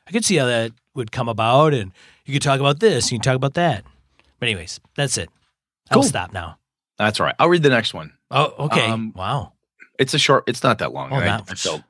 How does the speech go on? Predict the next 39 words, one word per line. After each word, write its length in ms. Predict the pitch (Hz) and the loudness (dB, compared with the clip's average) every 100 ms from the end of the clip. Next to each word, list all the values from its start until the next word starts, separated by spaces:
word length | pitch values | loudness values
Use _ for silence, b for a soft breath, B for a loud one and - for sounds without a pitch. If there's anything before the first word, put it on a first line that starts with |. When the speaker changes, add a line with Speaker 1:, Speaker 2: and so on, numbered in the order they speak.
| - 90 | -20 -18
Speaker 1:
okay. 320 | - 120 127 - | -12 -12 -14 -12
Speaker 2:
kinda 180 | - - | -10 -10
not 120 | - | -12
that 140 | - | -12
big 140 | - 65 | -12 -10
a 60 | |
deal. 220 | 71 78 - | -8 -8 -6
Speaker 1:
All 60 | 127 | -6
right. 200 | 131 - | -6 -2
Speaker 2:
Graham 260 | 139 139 | 2 4
Meinert, 540 | 117 139 131 87 - - | 4 4 4 0 -4 -2
um, 400 | 104 101 98 101 | 2 2 0 -2
commented 520 | - 117 123 107 110 | -2 0 0 -2 0
on 240 | 98 104 98 | 0 -2 -2
our 180 | 92 92 | -4 -6
G 200 | 98 107 | -6 -4
plus 340 | 104 104 - | -2 -2 0
episode. 360 | 87 90 92 95 | -2 -4 -6 -2
Speaking 280 | 160 143 117 | 2 2 2
of 60 | |
the 80 | 101 | 2
heroism, 440 | 113 135 113 95 104 | 4 4 4 2 0
he 80 | |
went 160 | 98 95 | -2 -2
back 180 | 95 87 | -4 -4
to 80 | 78 | -4
heroism 420 | 92 104 82 80 | -2 -2 -4 -6
episode 440 | 71 - 85 101 B B B B | -8 -6 -4 -4 B B B B
where 140 | - 90 | -6 -2
we 120 | 87 | 0
had, 300 | 87 82 78 | 0 0 0
uh, 240 | 76 71 71 - | -2 -4 -8 -4
<clears throat> 160 | - - | -4 -2
Alex 240 | 90 - | -6 -4
Kammer 320 | - 98 85 | -2 0 -2
from 140 | 95 90 | -4 -2
Gamehole 340 | 95 104 82 | 0 0 -2
on 140 | 76 | -2
there. 200 | 76 80 | -4 -6